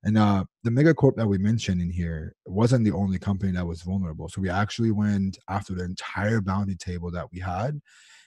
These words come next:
and we did the same exact thing. Um, but before I show those examples, please, please understand, like, understanding your target's very, very important. If you see one mistake being made on one app,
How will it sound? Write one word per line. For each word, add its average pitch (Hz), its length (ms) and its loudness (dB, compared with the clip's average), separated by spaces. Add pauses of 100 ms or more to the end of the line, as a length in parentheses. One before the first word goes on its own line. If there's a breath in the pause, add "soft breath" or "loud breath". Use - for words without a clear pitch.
(120 loud breath)
and 104 120 0
we 101 80 2
did 113 100 -2
the 117 60 -2
same 139 240 -4
exact 135 340 -2
thing. 104 300 -4 (300)
Um, 85 480 -6 (1000)
but 107 80 -2
before 113 240 4
I 123 80 8
show 123 160 4
those 123 140 4
examples, 107 500 0
please, 110 280 -2
please 98 300 -4
understand, 90 380 -6
like, 82 180 -8
understanding 101 480 -2
your 92 120 -2
target's 87 480 -8
very, 90 240 -4
very 85 180 -6
important. 82 520 -12 (440 soft breath)
If 98 140 -6
you 98 100 4
see 110 280 2
one 107 280 4
mistake 101 400 -4
being 90 240 -2
made 90 320 -4 (100)
on 87 220 -8
one 92 240 -4
app, 98 260 -4